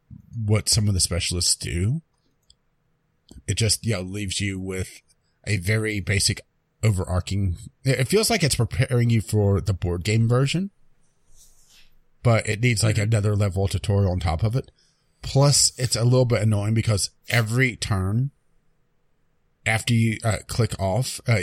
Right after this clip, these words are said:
Speaker 1: you, it's, there's no A I at all. So if you're playing by yourself, you're controlling all the characters. I think that there's an online play, but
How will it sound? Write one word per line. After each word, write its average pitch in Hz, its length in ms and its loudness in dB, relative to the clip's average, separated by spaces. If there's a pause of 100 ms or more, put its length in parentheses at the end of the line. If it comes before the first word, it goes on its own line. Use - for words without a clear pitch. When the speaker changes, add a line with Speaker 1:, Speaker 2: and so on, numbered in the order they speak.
(120)
Speaker 1:
you, 107 480 -4
it's, - 380 -2
there's 110 320 2
no 135 600 2 (240)
A 110 200 0
I 90 240 -8
at 95 160 -6
all. 82 360 -8 (960)
So 101 400 0
if 107 180 -2
you're 101 100 2
playing 120 400 2
by 107 160 2
yourself, 95 540 -2
you're 95 220 -2
controlling 98 640 -2 (800)
all 117 180 4
the 107 100 0
characters. - 720 -4 (2000)
I 95 100 -2
think 120 340 -4
that 156 100 -10
there's 139 220 2
an - 60 -2
online 127 420 2
play, 123 340 0
but 107 280 0